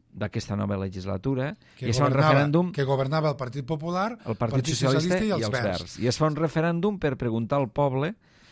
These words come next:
Speaker 1: si volien que l'Ajuntament utilitzés o no aquests diners, perquè hi havia una proposta, no?, que, que, que abogava per no,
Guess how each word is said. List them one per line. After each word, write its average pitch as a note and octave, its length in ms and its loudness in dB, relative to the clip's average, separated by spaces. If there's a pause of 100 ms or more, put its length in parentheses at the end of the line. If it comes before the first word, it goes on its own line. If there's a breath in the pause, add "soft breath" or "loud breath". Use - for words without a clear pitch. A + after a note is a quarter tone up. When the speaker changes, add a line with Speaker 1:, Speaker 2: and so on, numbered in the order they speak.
(140 soft breath)
Speaker 1:
si - 260 2
volien C#3+ 460 4
que C#3 140 -4
l'Ajuntament A#2+ 500 0
utilitzés A#2 600 0
o B2 80 2
no C3 320 0 (560 soft breath)
aquests G#2+ 340 -2
diners, A#2+ 260 0
perquè C3 220 -4
hi G#2+ 60 0
havia A#2+ 240 0
una G#2 180 -2
proposta, D3+ 800 -2 (360 soft breath)
no?, A2+ 280 0
que, A#2+ 240 -2
que, F#2+ 340 -6
que F#2+ 260 -4
abogava A2+ 640 0
per A2+ 340 0
no, G#2+ 640 -2